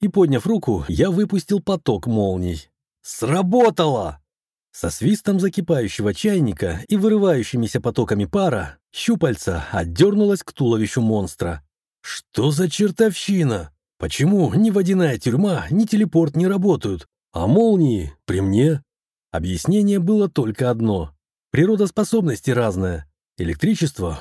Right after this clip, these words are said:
получено при преобразовании тела, а остальные – путем поглощения чужих даров. Воспользовавшись секундной передышкой,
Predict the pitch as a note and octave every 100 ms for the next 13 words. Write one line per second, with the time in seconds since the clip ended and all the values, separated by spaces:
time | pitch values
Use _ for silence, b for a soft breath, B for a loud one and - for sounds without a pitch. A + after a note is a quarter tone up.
0 | - E2 G#2+ G#2+ G#2 G#2 - G#2+ G3+ G3
1 | G#3 G#3 F3+ B2 A#2+ C#3 - A2+ F#2+ E2
2 | _ _ - E2 E2 G2+ G#2+ G3 C#3+ D2+
3 | - - D#2+ G3+ G#3 G#3 G#3 G3+ - B2+
4 | B2+ A#2+ C#3 G2+ F#2 G2 G#2+ G2 E2+ _
5 | _ _ _ _ _ _ - - - -
6 | G#3 F#3 F3+ F#3+ F3 - D#3+ C3+ G2+ F2+
7 | F#2 F#2 F#3+ - F2+